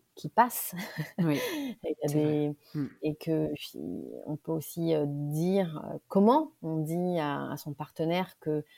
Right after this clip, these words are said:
Speaker 1: heu, sans qu'il ait l'impression qu'on le rejette.
Speaker 2: C'est ça, mmh.
Speaker 1: Mmh,
Speaker 2: D'avoir
Speaker 1: et
Speaker 2: les
Speaker 1: que,
Speaker 2: mots, mmh.
Speaker 1: ouais, d'avoir les mots entre,
Speaker 2: Mmh.
Speaker 1: j'ai pas envie d'une relation, heu, sexuelle,
Speaker 2: Mmh.
Speaker 1: mais j'ai peut-être envie de sort-, de sentir une complicité,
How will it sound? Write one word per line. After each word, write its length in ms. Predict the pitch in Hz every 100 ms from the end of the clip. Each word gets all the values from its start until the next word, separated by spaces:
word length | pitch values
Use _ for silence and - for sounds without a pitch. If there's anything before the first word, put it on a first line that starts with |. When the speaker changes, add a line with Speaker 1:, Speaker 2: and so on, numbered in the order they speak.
| _ _ _ _ -
Speaker 1:
heu, 560 | 156 151 143 143 147 151 156 - - 160
sans 240 | - 165
qu'il 160 | - 170
ait 40 |
l'impression 400 | 156 147 156 170 160
qu'on 120 | 160
le 100 | 151
rejette. 600 | 151 170 185 202 - - _
Speaker 2:
C'est 180 | - 160
ça, 300 | - 180 202 240
mmh. 120 | 180 180
Speaker 1:
Mmh, 520 | 156 151 151 151 151
Speaker 2:
D'avoir 280 | 151 147 165
Speaker 1:
et 0 |
Speaker 2:
les 120 | 160 160
Speaker 1:
que, 180 | 170
Speaker 2:
mots, 80 | - -
mmh. 140 | 160 - _ - 262
Speaker 1:
ouais, 80 | 427 196
d'avoir 280 | 160 160
les 100 | 180
mots 220 | 240 311 285
entre, 340 | 185 - 185
Speaker 2:
Mmh. 140 | 180 - _ _ 156
Speaker 1:
j'ai 180 | 180 170
pas 160 | 190
envie 420 | 208 196 170 190 185
d'une 260 | 165 156
relation, 720 | 151 160 156 156 190 185 180 - 160
heu, 120 | 151
sexuelle, 800 | - 185 - - - 277 220 151 _ _ -
Speaker 2:
Mmh. 180 | 160 160
Speaker 1:
mais 300 | 160 165 156
j'ai 160 | 147 156
peut-être 320 | _ 185 180
envie 360 | 160 151 180 170
de 320 | 151 147 151
sort-, 320 | - 165 - _
de 140 | 165 160
sentir 600 | - - - 311 330 233 - - -
une 120 | 160
complicité, 1000 | - 160 - 143 160 160 208 226 233